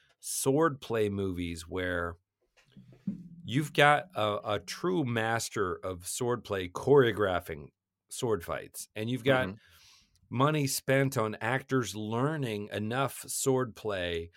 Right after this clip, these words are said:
Speaker 1: to <laughs> do the choreography that this sword master has choreographed.
Speaker 2: Mm-hmm.
Speaker 1: Like, we, we've seen sci-fi stuff and fantasy stuff in which the swordplay is convincing.
Speaker 2: Yeah.
Speaker 1: In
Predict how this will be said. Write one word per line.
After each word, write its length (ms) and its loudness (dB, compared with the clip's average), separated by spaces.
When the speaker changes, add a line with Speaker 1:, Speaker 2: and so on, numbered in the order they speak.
Speaker 1:
to 360 -2
<laughs> 60 -10
do 180 6
the 120 0
choreography 920 4
that 180 -8
this 440 -6
sword 380 0
master 480 -4
has 320 -4
choreographed. 800 -4
Speaker 2:
Mm-hmm. 320 -8
Speaker 1:
Like, 300 -2
we, 340 -2
we've 320 0
seen 720 0
sci-fi 600 2
stuff 520 -4
and 160 -10
fantasy 480 -6
stuff 420 -6
in 160 -6
which 280 -4
the 80 -8
swordplay 680 -2
is 160 -4
convincing. 720 -6
Speaker 2:
Yeah. 260 -8
Speaker 1:
In 220 4